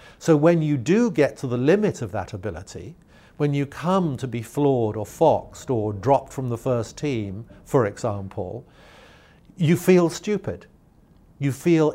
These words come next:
inadequate, rather than with the growth mindset, you think, "Aha, learning's coming my way. I'm not perfect yet. What can I do to get better?"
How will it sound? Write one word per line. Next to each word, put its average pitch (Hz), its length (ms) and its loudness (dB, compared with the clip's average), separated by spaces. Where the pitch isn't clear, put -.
inadequate, 143 840 -2
rather 151 680 2
than 107 580 -6
with 131 160 2
the 127 80 -4
growth 120 380 -2
mindset, 143 800 -4
you 151 120 -4
think, 156 280 -2
"Aha, 151 460 0
learning's 151 640 2
coming 110 360 -4
my 104 220 -6
way. 98 380 -8
I'm 139 200 2
not 165 260 0
perfect 208 460 -2
yet. 123 420 0
What 143 260 4
can 156 160 -4
I 143 140 -2
do 131 240 -2
to 123 140 -8
get 113 320 -6
better?" 107 380 -6